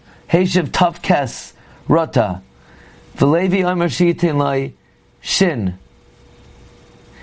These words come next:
Basically, the seller said, "I want five hundred."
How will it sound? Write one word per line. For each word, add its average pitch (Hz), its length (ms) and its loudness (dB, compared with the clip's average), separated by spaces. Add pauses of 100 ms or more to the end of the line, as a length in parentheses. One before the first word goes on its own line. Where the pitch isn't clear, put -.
(1400)
Basically, 180 600 2
the 135 300 0
seller 160 460 0
said, 135 520 -2
"I 135 100 0
want 139 240 -4
five 127 300 -2
hundred." 95 420 -6